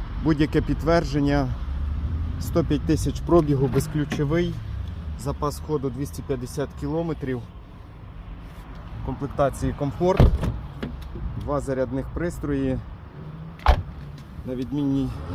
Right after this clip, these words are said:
резині Michelin, з набором всіх асистентів. Ось таке авто, дуже гарна ціна, дванадцять п'ятсот.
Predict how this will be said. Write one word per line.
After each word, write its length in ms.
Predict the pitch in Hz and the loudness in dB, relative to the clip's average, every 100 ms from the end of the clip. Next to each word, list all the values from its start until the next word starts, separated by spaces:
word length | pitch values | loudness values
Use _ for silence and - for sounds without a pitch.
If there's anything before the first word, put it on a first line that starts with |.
| 127 | -2
резині 520 | 131 135 127 127 131 | 0 2 4 6 4
Michelin, 540 | 127 147 147 180 196 180 - - - - - - - - - - - - - - - - - - - - | 2 0 4 4 4 0 -4 -4 0 0 0 -8 -12 -12 -12 -12 -12 -12 -12 -10 -10 -10 -10 -10 -10 -6
з 40 | 123 | -2
набором 420 | 139 143 147 139 | 2 4 6 6
всіх 300 | - 156 - | 2 -2 -2
асистентів. 800 | 135 151 - 170 170 175 131 123 - - - | -2 -2 -2 0 2 2 0 0 -2 -8 -6
Ось 100 | 117 | -6
таке 260 | - 139 147 | -4 0 2
авто, 320 | 139 127 165 | 2 4 2
дуже 280 | 143 139 139 | 2 2 2
гарна 320 | 139 139 135 | 4 4 2
ціна, 320 | 120 143 143 | 0 2 2
дванадцять 520 | 123 127 135 127 - 120 | 4 2 2 2 -2 -2
п'ятсот. 400 | 151 139 - 180 | -2 -2 2 0